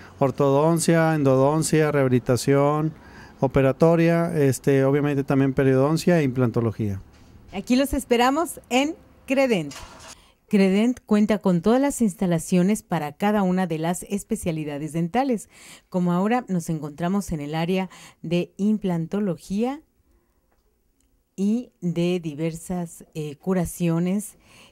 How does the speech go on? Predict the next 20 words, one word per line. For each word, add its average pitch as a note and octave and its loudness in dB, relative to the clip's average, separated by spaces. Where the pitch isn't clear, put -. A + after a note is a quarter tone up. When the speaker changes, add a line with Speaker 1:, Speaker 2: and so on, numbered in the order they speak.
Speaker 2:
que F#3 -2
se F3 0
realizan. D#3+ -4
Tenemos E3+ -2
todo F#3+ 0
el F#3 0
equipo E3+ -6
técnico, A3+ -2
como C4+ -4
a G#3 -8
continuación E3 -6
lo D3 -10
observamos. D#3 -6
Esto F3 -4
es F3 -4
una E3 -4
serie D#3+ -4
de E3+ -4
aditamentos F3+ -4
como E3+ -4